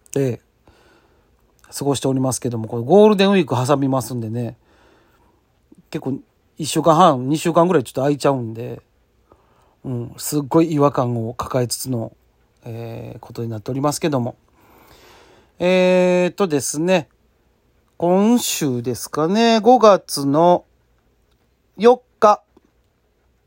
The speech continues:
ね。五月の四日です。難波白芸さんで、十九時から、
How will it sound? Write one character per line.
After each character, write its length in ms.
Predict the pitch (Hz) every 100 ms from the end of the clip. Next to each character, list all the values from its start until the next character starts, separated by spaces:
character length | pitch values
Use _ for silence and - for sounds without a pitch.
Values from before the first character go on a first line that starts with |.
| -
ね。 240 | 180 - - - _ _ _ _ _
五 140 | 147 139
月 260 | 127 -
の 100 | 131
四 160 | 131 190
日 280 | - - 180
で 100 | 175
す。 220 | - - _ _ _ _ _
難 340 | 135 135 131
波 100 | 123
白 260 | 104 127 156
芸 200 | 160 147
さ 180 | 135 127
ん 100 | 123
で、 180 | 123 - _ _ _ _ _ _ _ -
十 380 | 131 151 151 151
九 160 | 208
時 140 | 214 185
か 140 | 135
ら、 140 | 113